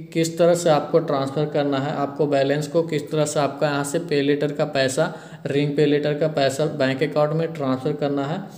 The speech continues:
मैं इस वीडियो में आपको बताने वाला हूँ, तो वीडियो में लास्ट तक बने रहिए और हमारे चैनल पे नए हैं तो हमारे चैनल को subscribe कर लीजिए, ताकि आपको हर वीडियो का notification आपको सबसे पहले मि-,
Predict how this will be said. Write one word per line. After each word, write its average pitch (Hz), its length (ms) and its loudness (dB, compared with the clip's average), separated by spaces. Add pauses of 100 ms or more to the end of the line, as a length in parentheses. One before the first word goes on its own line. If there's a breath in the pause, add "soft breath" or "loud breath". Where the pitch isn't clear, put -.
(280 loud breath)
मैं 160 120 -2
इस 165 100 -2
वीडियो 165 240 0
में 165 100 -2
आपको 143 300 -4
बताने 143 400 0
वाला 151 220 4
हूँ, 156 140 -2
तो 165 60 2
वीडियो 143 260 0
में 151 120 0
लास्ट 135 260 2
तक 139 140 -2
बने 143 180 0
रहिए 156 220 4
और 143 240 0
हमारे 147 320 2
चैनल 160 300 0
पे 156 140 -2
नए 143 200 0
हैं 156 140 0
तो 160 100 -4
हमारे 139 300 -4
चैनल 139 260 -4
को 143 120 -4
subscribe 143 540 -2
कर 156 80 -2
लीजिए, 156 260 0 (440 loud breath)
ताकि 160 260 -4
आपको 175 280 0
हर 151 160 2
वीडियो 160 220 2
का 165 160 -2
notification 147 720 0
आपको 143 260 -2
सबसे 147 360 2
पहले 160 280 2
मि-, 160 140 -4